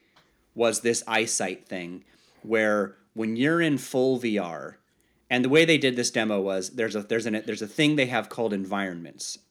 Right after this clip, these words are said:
And so they're, they're, they're digital environments, but the, but the fidelity is so high, it feels like you're there. So examples are, you're on a beach in Hawaii. The one they had me in was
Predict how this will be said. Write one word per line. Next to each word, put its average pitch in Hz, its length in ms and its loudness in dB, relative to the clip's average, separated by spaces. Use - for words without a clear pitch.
And 110 180 -4
so 113 200 2
they're, 104 480 0
they're, 101 420 -2
they're 98 120 -2
digital 165 560 0
environments, 104 640 -2
but 101 160 -12
the, 104 180 -4
but 113 120 -4
the 107 80 -8
fidelity 143 560 2
is 123 160 2
so 120 160 0
high, 98 360 -4
it 110 120 -6
feels 117 280 2
like 101 220 0
you're 98 140 -2
there. 71 260 -10
So 123 220 2
examples 113 560 0
are, 98 160 0
you're 101 160 0
on 104 100 2
a 107 40 -2
beach 101 260 -4
in 92 60 -10
Hawaii. 85 420 -10
The - 80 -2
one 143 160 4
they 147 140 6
had 131 260 0
me 113 180 2
in 113 160 2
was 104 260 0